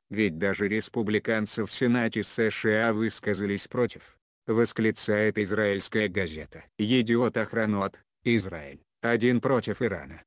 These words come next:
Рон Бен Ешай, военный аналитик издания «Едиот Ахронот», в тот же вторник написал для своего издания:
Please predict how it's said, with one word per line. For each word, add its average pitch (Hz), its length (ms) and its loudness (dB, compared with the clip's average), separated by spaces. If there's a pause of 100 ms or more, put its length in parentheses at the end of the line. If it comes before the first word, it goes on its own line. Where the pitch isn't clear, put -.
Рон 123 420 6
Бен 110 240 2
Ешай, 113 640 -4 (220)
военный 110 580 2
аналитик 104 540 0
издания 107 500 0
«Едиот 110 480 0
Ахронот», 107 600 0 (280)
в - 140 -18
тот 135 260 4
же 101 160 0
вторник 110 600 0
написал 101 500 -2
для 107 240 0
своего 104 420 2
издания: 85 640 -6